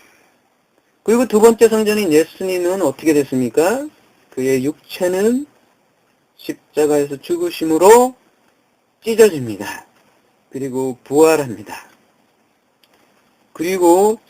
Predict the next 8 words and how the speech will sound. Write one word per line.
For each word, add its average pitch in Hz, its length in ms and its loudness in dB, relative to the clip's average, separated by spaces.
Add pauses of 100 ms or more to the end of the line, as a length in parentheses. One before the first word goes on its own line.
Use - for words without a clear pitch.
(140)
세 220 200 6
번째 226 320 2
성전인 147 720 -4 (600)
우리에게서 202 1120 2 (320)
그 127 200 -8
성전이 147 760 0
완성되는 120 720 -2
것이죠. 101 460 -10